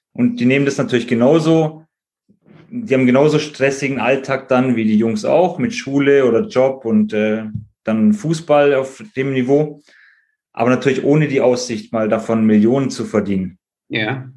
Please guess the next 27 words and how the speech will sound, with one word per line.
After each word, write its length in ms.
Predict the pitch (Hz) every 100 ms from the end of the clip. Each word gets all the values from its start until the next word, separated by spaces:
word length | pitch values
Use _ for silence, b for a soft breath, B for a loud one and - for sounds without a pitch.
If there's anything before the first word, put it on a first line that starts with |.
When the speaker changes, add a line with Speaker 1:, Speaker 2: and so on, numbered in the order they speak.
| _
Speaker 1:
So, 120 | 110 107
also 260 | 113 117
da 260 | 110 120 131
ist 120 | 139
dann 200 | 135 123
schon 140 | 127
noch 100 | 143
so, 180 | 143 139
dass, 300 | 131 127 -
ähm, 800 | 123 120 123 123 120 104 - - -
ich 160 | 107 117
will 80 |
jetzt 120 | 123 123
nicht 120 | 107
sagen, 160 | 120
dass 140 | 110 104
der 200 | 107 -
Ehrgeiz 380 | 101 120 127 -
vielleicht 220 | 113 104
da 60 | 104
größer 420 | - 143 165 127
ist, 80 | 110
aber 240 | 107 104
wenn 220 | 107 110
die 100 | 107
Aussicht 480 | 107 139 - 147 -
auf 240 | 123 107